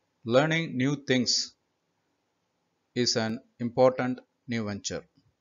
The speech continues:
So, I take the meaning of Akshaya as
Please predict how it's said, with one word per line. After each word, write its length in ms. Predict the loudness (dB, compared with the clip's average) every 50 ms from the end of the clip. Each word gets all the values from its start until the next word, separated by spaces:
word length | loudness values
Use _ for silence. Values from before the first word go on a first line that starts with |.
| _ _ _ _ _ _ _ _ -8
So, 460 | -4 0 0 0 0 -2 -4 -10 -18 _ _ _ _ _ _ -6
I 100 | -4 -4
take 300 | -2 0 2 2 2 0
the 100 | -2 -2
meaning 360 | -2 0 -2 -2 -2 -2 -2
of 200 | -2 -2 -2 -4 -10 -14 -14
Akshaya 480 | -10 -6 -4 0 2 4 4 2 2 0 -4 -4
as 320 | -4 -2 -2 -2 -4 -6